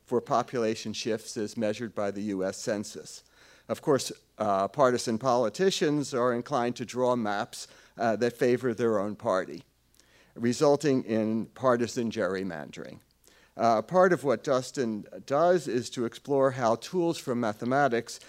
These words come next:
can help, uh, deter this kind of political threat. Uh, given this topic, uh, it is perhaps not surprising that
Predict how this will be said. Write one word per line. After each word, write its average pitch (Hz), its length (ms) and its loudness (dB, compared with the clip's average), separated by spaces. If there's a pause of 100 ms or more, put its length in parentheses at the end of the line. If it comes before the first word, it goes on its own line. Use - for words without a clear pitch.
(200)
can 135 180 2
help, 147 520 2
uh, 120 320 4
deter 135 640 2
this 117 240 -4
kind 107 320 -4
of 107 200 -8
political 101 540 -6
threat. - 400 -8 (800)
Uh, 120 320 2
given 175 360 4
this 131 240 0
topic, 175 640 2
uh, 117 480 4
it 123 140 2
is 123 100 -2
perhaps 143 380 0
not 131 240 0
surprising 147 720 0
that 110 180 -2